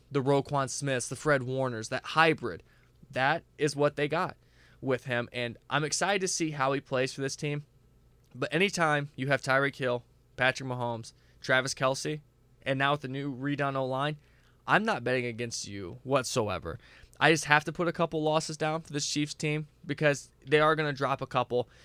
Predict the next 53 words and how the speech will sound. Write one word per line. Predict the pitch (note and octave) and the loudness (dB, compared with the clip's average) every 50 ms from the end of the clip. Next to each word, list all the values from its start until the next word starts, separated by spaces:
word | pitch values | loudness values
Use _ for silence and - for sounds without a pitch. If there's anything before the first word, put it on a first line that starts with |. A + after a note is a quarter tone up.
| - - _ | -20 -12 _
We | B2 C3 | -4 -4
saw | - - C#3 C#3 | 0 2 4 4
a | C3+ | 4
few | - - C#3 | 2 2 0
years | B2+ B2+ B2+ B2+ A#2+ | 2 2 2 2 2
ago | - A#2+ B2+ C3 | 0 0 2 2
they | B2+ A#2+ | 2 2
dropped | - B2+ A#2 B2 - - | 2 0 0 0 -2 -2
one | C3 B2+ B2+ B2+ | -4 -4 -2 -2
to | B2 | -2
Detroit | A#2 B2 B2+ B2 - - B2+ G#2+ A2+ A#2+ D3 - | 0 0 0 0 0 -2 -2 -2 -2 -4 -4 -4
that | - C3 - | -2 0 2
they | C#3+ C3 | 2 2
shouldn't | - - C#3+ A#2+ A#2+ B2 | 2 2 0 -2 -2 -4
have, | A#2+ G#2+ G#2+ A#2 - - | -4 -4 -4 -4 -6 -8
and | - C3+ | -6 -2
then | C3+ C3+ | -2 0
in | C3 B2 | 0 -2
Tennessee. | - - C#3+ C3+ B2+ - - A#2 A2+ A#2 A2+ - _ _ _ _ _ _ _ _ _ | -2 -2 -2 -2 -4 -6 -6 -4 -6 -6 -8 -10 _ _ _ _ _ _ _ _ _
So | - - - F3 D#3+ D3 A2 - - _ _ _ | -6 0 4 4 4 4 2 -2 -8 _ _ _
I | B2+ C3+ D#3+ | 0 0 0
think | D#3 - E3+ D#3+ D#3 D3 - | 0 -2 -4 -4 -6 -6 -8
when | C3+ C3 | -6 -4
you | C3 | -2
look | C3+ C#3 C#3+ - | -2 -2 0 2
at | D3 C#3 C#3 | 2 2 2
it, | C#3 C3+ - - _ _ _ | 2 0 -4 -6 _ _ _
this | - C#3 C#3+ - | -4 -4 -4 0
Chiefs | - D#3+ D3 C3+ - | 0 0 0 0 -2
team's | - D3 C#3 C3 B2 | -2 -4 -4 -4 -4
gonna | - C3+ C#3 C#3+ | -4 -4 -2 0
be | D#3 D#3+ | 0 0
successful. | - - D#3+ - - D3+ C#3 - - C#3+ C3 | 0 -2 -4 0 0 2 0 2 0 -2 -2
They're | - - B2+ | -2 -2 -2
gonna | A2+ C3 C#3 C#3+ | -2 -2 0 2
win | D3+ E3 E3 | 2 2 2
the | E3+ | 0
division | D#3 D#3+ C#3 D3 C#3+ C3 C3+ C3+ | 0 2 2 2 2 2 0 -4
again. | B2+ B2 B2 C3+ C3 B2 - _ _ _ - - _ _ _ | -4 -2 -2 -2 -2 -4 -6 _ _ _ -20 -20 _ _ _
I | C#3 | -2
think | C#3+ - G#3+ A3+ | 0 0 0 -2
the | - G#3+ | -2 -4
division | F#3 F#3 D#3+ F#3+ F#3+ G#3+ G3 | -2 2 2 2 2 2 2
got | F3 F3 D#3 | 2 2 2
a | |
little | C#3+ D3 D3+ D3 | 4 2 0 -2
tougher | D3 - - D3 D3+ - G3+ G#3 A#3 - - - | -2 -2 -2 -2 -2 0 -2 -2 -2 -4 -8 -12
now | - B2+ C3+ C#3+ D3 | -4 0 0 2 0
that | - | 0
Herbert | - C#3+ C#3+ C#3+ C#3+ C#3+ E3 | -2 -2 -2 0 2 2 2
and | D#3+ C#3+ | 0 0
the | C3+ | -4
Chargers | - - C3 C3 C#3 C#3+ D#3 D#3+ F3 - | -4 -2 0 0 0 -2 -4 -6 -8 -8